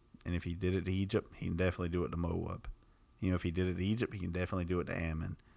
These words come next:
He can do it to all these people groups. And still today, man, I mean, it's amazing how many people call themselves Christians but live a very cursed life. You know, they live in the curses.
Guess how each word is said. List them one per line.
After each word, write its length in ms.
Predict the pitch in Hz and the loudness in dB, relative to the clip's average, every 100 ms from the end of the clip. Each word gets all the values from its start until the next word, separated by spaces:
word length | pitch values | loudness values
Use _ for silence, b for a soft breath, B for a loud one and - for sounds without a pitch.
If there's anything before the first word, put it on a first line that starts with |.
| b b | b b
He 120 | - 98 | -4 2
can 100 | 95 | 4
do 120 | 90 | 4
it 40 | |
to 80 | 85 | 4
all 280 | 92 107 110 | 8 10 10
these 180 | 101 - | 6 2
people 300 | 98 92 87 | -4 -4 -6
groups. 400 | 87 85 - - B B B | -4 -6 -8 -16 B B B
And 100 | 131 | 0
still 280 | - 123 123 | 4 6 8
today, 400 | 104 92 113 110 | 6 6 4 4
man, 340 | - - 95 | 0 -2 0
I 60 | 92 | 0
mean, 260 | 87 85 82 B B B | 2 0 -2 B B B
it's 200 | 98 - | -4 2
amazing 540 | 95 95 117 98 85 | 4 6 6 4 0
how 140 | 85 90 | 2 2
many 180 | 87 82 | 2 0
people 340 | - 87 90 | -2 -2 -2
call 320 | - 92 98 | 2 6 6
themselves 440 | 95 87 - 87 - | 6 0 0 -2 0
Christians 600 | 110 117 - 90 87 82 | 4 4 2 -4 -4 -4
but 220 | 87 - | -4 0
live 260 | 92 92 87 | 4 4 2
a 60 | |
very 320 | 82 85 82 | -2 0 0
cursed 400 | 80 - 82 - | -2 -2 -2 -2
life. 520 | 85 82 85 - - - - - - - - | -6 -6 -6 -10 -18 -20 -20 -20 -20 -20 -2
You 80 | 98 | 0
know, 60 | |
they 120 | 82 82 | 2 2
live 260 | 92 95 | 4 4
in 80 | 90 | 4
the 80 | 87 | -2
curses. 600 | - - - 143 - | -2 -6 -6 -10 -12